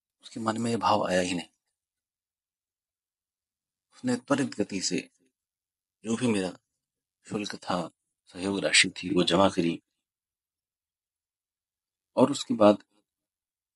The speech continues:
उसके पूरे केस को जब analysis करके मैंने उसको बताया, मैंने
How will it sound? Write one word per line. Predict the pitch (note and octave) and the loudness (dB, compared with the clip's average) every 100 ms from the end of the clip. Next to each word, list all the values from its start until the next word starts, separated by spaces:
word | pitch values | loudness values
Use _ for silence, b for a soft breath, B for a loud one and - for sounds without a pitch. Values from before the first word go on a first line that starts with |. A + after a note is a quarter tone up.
| _ _ _ _ _ | _ _ _ _ _
उसके | - - | -20 -14
पूरे | F#2+ - A2+ | -8 6 6
केस | A2 G2 G2 - | 8 8 8 6
को | - | 2
जब | F2+ F2 F#2+ | 2 2 6
analysis | F#2+ F#2 - A2 | 6 6 6 2
करके | - - F#2 | 2 -4 2
मैंने | F2+ F2 | 6 6
उसको | E2+ E2 | 4 0
बताया, | E2+ - D#2 E2+ - _ _ _ _ _ _ _ _ _ _ _ - | -2 0 0 -2 -4 _ _ _ _ _ _ _ _ _ _ _ 0
मैंने | A#2+ C#3+ D3 | 8 10 10